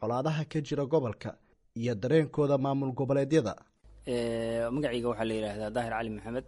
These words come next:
Speaker 2: Aragtidayda waxay tahay ku xeeran barnaamijka hadda jira iyo aragtida dadka hadda. Guddiga ay soo dirayso dowladda iyo dagaaladan ka socda agagaarkeenna,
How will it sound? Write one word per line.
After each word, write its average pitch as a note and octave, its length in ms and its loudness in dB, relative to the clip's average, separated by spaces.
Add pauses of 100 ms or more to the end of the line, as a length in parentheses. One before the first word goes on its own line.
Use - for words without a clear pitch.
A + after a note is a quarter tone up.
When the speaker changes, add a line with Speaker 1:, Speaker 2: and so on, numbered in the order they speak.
(200)
Speaker 2:
Aragtidayda B2+ 720 0
waxay A2 240 -4
tahay G#2+ 260 -10
ku - 140 -8
xeeran A2 400 -2 (420)
barnaamijka A2+ 480 -4
hadda A2 200 -4 (100)
jira A#2 200 2 (200)
iyo G#2 280 0 (380)
aragtida A2 400 -6
dadka A2 200 -10
hadda. A2+ 280 -4 (600)
Guddiga C#3+ 340 2
ay A#2 140 2
soo B2+ 200 0
dirayso A#2 400 -2
dowladda A2+ 460 -4 (1000)
iyo G#2+ 840 0
dagaaladan A#2+ 480 -2
ka - 80 -10
socda A2 580 -2
agagaarkeenna, A#2+ 680 0